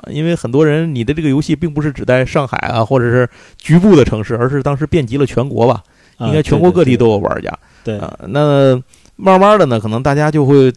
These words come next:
Speaker 1: 当时我们，我们玩这个游戏的时候，就是慢慢的玩着就发现这个游戏并不是一个聚会游戏。当年，虽然我们拿来的那个朋友号称说给我们带来了一个聚会游戏，
Speaker 2: 嗯。
Speaker 1: 但是其实这个游戏里面，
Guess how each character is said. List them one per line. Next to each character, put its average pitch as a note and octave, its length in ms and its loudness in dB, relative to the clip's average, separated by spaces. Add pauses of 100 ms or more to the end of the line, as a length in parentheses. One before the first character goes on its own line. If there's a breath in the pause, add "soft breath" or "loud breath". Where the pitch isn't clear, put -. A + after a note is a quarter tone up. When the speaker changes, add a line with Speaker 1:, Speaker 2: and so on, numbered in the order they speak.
(160)
Speaker 1:
当 D3+ 160 -2
时 D3+ 80 0
我 D3 140 0
们， A2 160 -8
我 A#2 100 -4
们 A2 140 -6
玩 C#3+ 220 -2
这 F3 80 0
个 C#3+ 60 -2
游 B2+ 140 -4
戏 C#3 160 -8
的 - 120 -6
时 - 100 -8
候， A#2 80 -4
就 C#3 100 -2
是 C#3 80 0
慢 E3+ 160 -2
慢 F#3+ 160 0
的 F3+ 120 -2
玩 - 180 -4
着 D#3+ 80 -2
就 D3+ 100 -2
发 D#3 160 -4
现 D#3 160 -2
这 D#3+ 120 -2
个 D3 60 -2
游 C#3+ 100 0
戏 E3+ 100 -4
并 F#3 160 -4
不 C3+ 100 -6
是 C3+ 140 -6
一 B2+ 80 -6
个 C3+ 120 -2
聚 - 140 -6
会 C3 220 -2
游 - 160 -6
戏。 - 240 -12
当 - 160 -8
年， - 120 -14 (340 soft breath)
虽 F#3+ 180 4
然 F#3+ 120 4
我 C#3+ 100 2
们 A#2+ 180 -2
拿 B2+ 220 -4
来 G3 80 2
的 F3 100 0
那 E3 80 -2
个 D3+ 100 0
朋 D3 220 -4
友 D3 100 2
号 D#3 280 2
称 C3+ 220 -2
说 C#3+ 140 0
给 C3+ 120 2
我 B2+ 80 0
们 A#2 100 -6
带 C3 160 -2
来 A#2 120 -4
了 A#2+ 60 -2
一 B2 60 -4
个 B2+ 80 0
聚 A2 160 -4
会 B2 140 0
游 A#2 160 -4
戏， - 200 -12
Speaker 2:
嗯。 - 300 -20
Speaker 1:
但 F3+ 140 2
是 D3+ 100 0
其 - 160 -4
实 F3+ 100 -2
这 F3+ 120 0
个 C#3 80 0
游 C3+ 100 0
戏 D3+ 140 -6
里 A#2+ 120 -8
面， - 140 -10